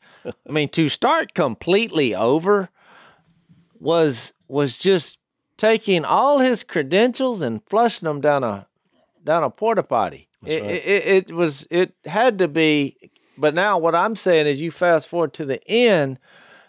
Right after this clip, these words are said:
Speaker 1: and I believe he got it. 'Cause he was showing an act of love and humility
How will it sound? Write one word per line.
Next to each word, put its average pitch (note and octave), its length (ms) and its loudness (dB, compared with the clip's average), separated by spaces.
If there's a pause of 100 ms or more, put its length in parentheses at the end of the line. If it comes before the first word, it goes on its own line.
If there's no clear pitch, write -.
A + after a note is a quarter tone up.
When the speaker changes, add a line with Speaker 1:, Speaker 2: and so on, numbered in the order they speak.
(340)
Speaker 1:
and G2+ 120 -8
I F#2 80 -4
believe G2 320 0
he A2 100 -2
got G#2 280 -2
it. - 120 -20 (520)
'Cause C3+ 220 0
he E3 180 2
was C#3 360 0
showing E3+ 600 0
an A#2 140 -2
act C#3 340 -4
of G2+ 100 -6
love C3+ 380 0
and G2+ 120 -2
humility A2+ 920 -2